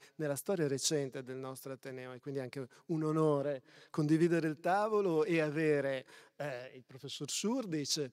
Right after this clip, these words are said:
come presidente della nostra Unige Senior e avere, eh, il collega Magnani,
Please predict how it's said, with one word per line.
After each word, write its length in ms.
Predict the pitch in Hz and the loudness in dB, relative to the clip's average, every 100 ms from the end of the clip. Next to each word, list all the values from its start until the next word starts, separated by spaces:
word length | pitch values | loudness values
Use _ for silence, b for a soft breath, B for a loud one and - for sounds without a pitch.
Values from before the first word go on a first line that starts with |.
| - | -6
come 220 | 147 135 | -6 -6
presidente 720 | - 143 - 151 185 160 151 | -4 -2 4 8 8 8 4
della 180 | 147 147 | 4 4
nostra 300 | 151 143 147 | 2 0 0
Unige 300 | 147 143 143 | -2 -2 -2
Senior 680 | - 151 139 127 127 127 - - B B B - | -2 2 2 0 -4 -6 -8 -12 B B B 2
e 240 | 185 208 - - | 2 2 -4 -8
avere, 680 | 151 147 160 147 147 131 - b b b - | -4 0 2 2 0 -4 -8 b b b -16
eh, 280 | 175 151 | -14 -8
il 120 | 180 139 | -6 -2
collega 400 | 175 185 175 165 | 0 4 4 4
Magnani, 760 | 175 175 180 185 185 202 196 | 4 4 6 4 4 4 2